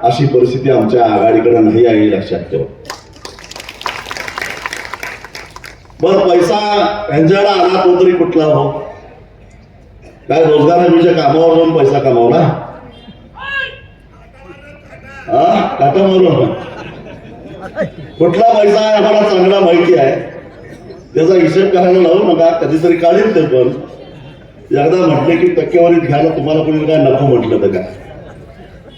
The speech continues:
पण या शिरोळ तालुक्याचं आमदारपद सारे पाटील साहेबांच्याकडे होतं, माझ्याकडे होतं, मी दहा वर्षे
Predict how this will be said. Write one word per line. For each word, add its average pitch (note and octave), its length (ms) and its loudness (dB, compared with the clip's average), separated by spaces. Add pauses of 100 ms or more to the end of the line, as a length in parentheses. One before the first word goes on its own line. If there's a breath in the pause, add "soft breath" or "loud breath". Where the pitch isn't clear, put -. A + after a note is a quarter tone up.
(240)
पण D#3 400 2 (1120)
या D#3 220 2
शिरोळ D#3+ 400 2
तालुक्याचं D3 540 0
आमदारपद C3+ 760 0 (500)
सारे B2 220 2
पाटील C#3 260 -2
साहेबांच्याकडे B2 540 2
होतं, A#2 320 0
माझ्याकडे A#2+ 480 2
होतं, A2+ 380 2
मी A#2+ 120 4 (800)
दहा A2+ 160 0
वर्षे A#2+ 360 0